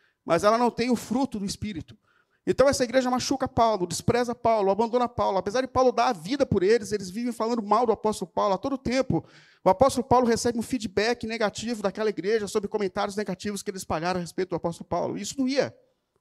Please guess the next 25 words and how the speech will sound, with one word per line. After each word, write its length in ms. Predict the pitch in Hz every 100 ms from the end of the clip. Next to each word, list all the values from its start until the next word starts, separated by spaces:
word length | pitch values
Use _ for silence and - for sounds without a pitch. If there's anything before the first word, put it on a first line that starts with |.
| _
perturbava 520 | - 226 196 208 277 208
a 20 |
vida 240 | 185 196
do 60 | 175
apóstolo 360 | - 190 175
Paulo. 400 | - 180 175 135 - - - - -
E 120 | 220
ele 120 | 320
coloca 320 | 320 254 254
no 100 | 220
capítulo 380 | 214 208 240 202
onze 400 | 208 269 220 139
dessa 240 | 151 175
carta 600 | 165 202 240 190 - - - _ _ _
uma 240 | - 214 277
intensa 680 | 294 - - 311 311 - 311
preocupação 960 | - 277 302 - 285 240 - 262 285
que 120 | 285
ele 100 | 269
tinha 380 | 269 - 269 285
com 180 | 269 269
o 40 |
desenvolvimento 640 | 269 269 262 233 220 254 247
das 200 | 240 226
igrejas. 760 | 202 226 220 151 - - -